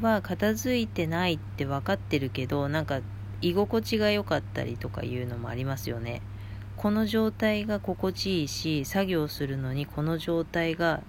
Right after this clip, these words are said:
実はいいの。このくらいの方が作業がはかどるの。みたいなこともあるけど、でも、そう、小さい時からね、親に「片付けなさい。こんな散らかってたらダメでしょ」みたいなことをずっと言われ続けてきた場合には、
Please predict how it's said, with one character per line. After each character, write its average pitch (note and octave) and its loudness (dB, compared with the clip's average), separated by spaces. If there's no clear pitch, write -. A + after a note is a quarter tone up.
実 D3+ -2
は C3+ 0
い F3+ 2
い C3+ 0
の。 B2 -4
こ G3 2
の G#3 4
く A3+ 2
ら A3 4
い G#3+ 2
の A3 0
方 F#3+ 2
が C#3 0
作 G3 0
業 D#3 0
が B2 -6
は C3+ -4
か F#3+ 2
ど F#3 2
る C3+ -2
の。 B2 -4
み F#3 0
た D3+ 2
い B2+ -2
な B2 -4
こ - -6
と C#3 -2
も C3 -2
あ D3 2
る C3+ -2
け B2 -6
ど、 C#3 0
で G3 2
も、 D#3 0
そ - -8
う、 - -6
小 F#3 -2
さ G3 4
い F#3 4
時 D3+ 0
か - -4
ら C3 -2
ね、 E3 0
親 D#3 2
に D#3 0
「片 D#3 0
付 F3 -2
け E3+ 2
な E3+ 0
さ E3+ 2
い。 - -4
こ E3 -2
ん E3+ 0
な E3+ 0
散 F3 -4
ら E3+ 2
か E3+ 0
っ E3+ 0
て E3+ -2
た D3 0
ら C3 0
ダ C#3 -4
メ F3+ 2
で G3 0
し - 0
ょ」 F#3 4
み F3+ 0
た D#3+ 2
い C#3 2
な C3+ -2
こ C3+ -4
と C3+ -4
を B2+ -2
ず C3+ -4
っ B2 -2
と F3+ 0
言 F3 4
わ F#3 4
れ F#3+ 2
続 F#3 -2
け F3 2
て C3 -4
き - -8
た C3+ -2
場 B2 -2
合 B2+ 0
に D3+ 0
は、 B2+ -2